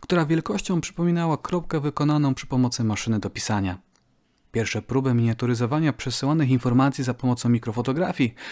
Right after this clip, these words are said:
podjęto już w tysiąc osiemset siedemdziesiątym pierwszym roku podczas wojny francusko-pruskiej, kiedy to przesyłano raporty do oblężonego przez Niemców Paryża w postaci prostokątów o wymiarach trzy centymetry na cztery centymetry.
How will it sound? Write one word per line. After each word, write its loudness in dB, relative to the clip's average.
podjęto -2
już 0
w -6
tysiąc -2
osiemset -2
siedemdziesiątym -2
pierwszym 0
roku 2
podczas -6
wojny 2
francusko-pruskiej, 0
kiedy 4
to 0
przesyłano 2
raporty -2
do 2
oblężonego 2
przez -6
Niemców -2
Paryża 0
w -20
postaci -2
prostokątów -2
o -4
wymiarach 0
trzy -4
centymetry -2
na 0
cztery -4
centymetry. -6